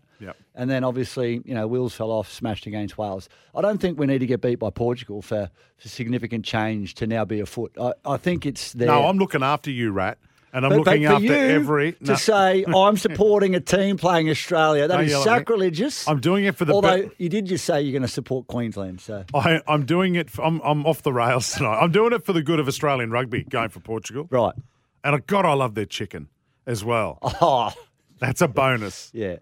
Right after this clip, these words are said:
Speaker 2: yeah, all right.
Speaker 1: So that's, that's the reason.
Speaker 2: So you're
Speaker 1: I
Speaker 2: su-, you're supporting a Portos.
Speaker 1: You, <laughs> that's right, I am. But if we,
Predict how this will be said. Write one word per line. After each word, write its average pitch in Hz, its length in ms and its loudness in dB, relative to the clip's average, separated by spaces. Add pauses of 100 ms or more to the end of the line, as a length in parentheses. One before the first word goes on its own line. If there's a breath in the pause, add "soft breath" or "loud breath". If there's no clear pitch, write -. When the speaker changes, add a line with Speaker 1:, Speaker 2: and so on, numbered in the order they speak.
Speaker 2:
yeah, 76 240 -18
all 90 120 -16
right. 78 240 -14
Speaker 1:
So 135 440 0
that's, 160 300 -4
that's - 300 -6
the 147 100 -2
reason. 131 340 -2
Speaker 2:
So 139 40 0
you're 131 160 2
Speaker 1:
I 131 40 -2
Speaker 2:
su-, 170 120 -6
you're 151 100 -2
supporting 151 460 -2
a 123 40 -2
Portos. 117 760 -4
Speaker 1:
You, 156 400 -4
<laughs> - 100 -6
that's 190 300 0
right, 127 360 -2
I 143 200 0
am. 123 180 -4 (240 loud breath)
But 175 180 0
if 175 200 -2
we, 196 180 0